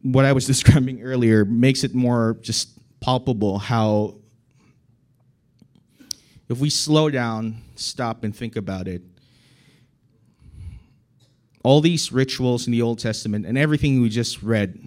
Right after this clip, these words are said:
this is all heavy stuff, right? This is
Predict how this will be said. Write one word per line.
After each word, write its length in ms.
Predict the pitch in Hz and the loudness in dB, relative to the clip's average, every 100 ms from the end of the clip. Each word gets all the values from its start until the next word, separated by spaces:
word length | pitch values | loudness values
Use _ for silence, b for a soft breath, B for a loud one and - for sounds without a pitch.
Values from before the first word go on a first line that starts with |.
| - - _ _ b b b b b b b _ _ _ _ _ _ _ _ _ _ _ | -20 -20 _ _ b b b b b b b _ _ _ _ _ _ _ _ _ _ _
this 160 | 160 180 | -6 -4
is 140 | 269 | -2
all 240 | 247 196 - | -2 -2 -6
heavy 340 | - 151 143 123 | -8 -6 -4 -4
stuff, 640 | - - 107 - - - b b b b b b - | -6 -8 -10 -10 -20 -20 b b b b b b -12
right? 200 | 107 101 127 139 B B _ | -10 -10 -14 -18 B B _
This 180 | 147 202 | -8 -6
is 240 | 196 - | -6 -8